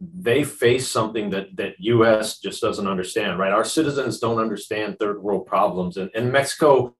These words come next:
is probably not quite a third world, uh, but they have third world problems in,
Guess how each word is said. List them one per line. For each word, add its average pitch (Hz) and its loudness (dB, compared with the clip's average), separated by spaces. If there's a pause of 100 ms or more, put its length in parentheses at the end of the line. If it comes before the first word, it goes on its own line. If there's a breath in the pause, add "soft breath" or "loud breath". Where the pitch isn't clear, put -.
(420 soft breath)
is - -8
probably 117 2
not 107 2
quite 107 -2
a 92 -4
third 107 -2
world, 110 0 (480 soft breath)
uh, 92 0
but 101 -4
they 107 0
have 110 0
third 117 2
world 104 -2
problems 92 -4
in, 98 -10